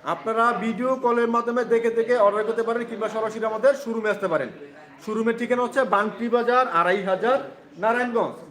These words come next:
বাংটি বাজার আড়াই হাজার নারায়ণগঞ্জ, আয়েশা প্লাজার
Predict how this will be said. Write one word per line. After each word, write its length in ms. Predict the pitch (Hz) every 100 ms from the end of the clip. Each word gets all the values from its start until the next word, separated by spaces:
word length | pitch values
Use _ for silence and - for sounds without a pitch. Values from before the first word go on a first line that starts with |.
| 165
বাংটি 280 | 208 214 240
বাজার 320 | 240 233 247 240 165
আড়াই 220 | 170 196 202
হাজার 260 | 185 202 262 - - - -
নারায়ণগঞ্জ, 560 | 202 233 247 240 170 117 - 147
আয়েশা 280 | 202 226 240 240
প্লাজার 340 | 240 233 247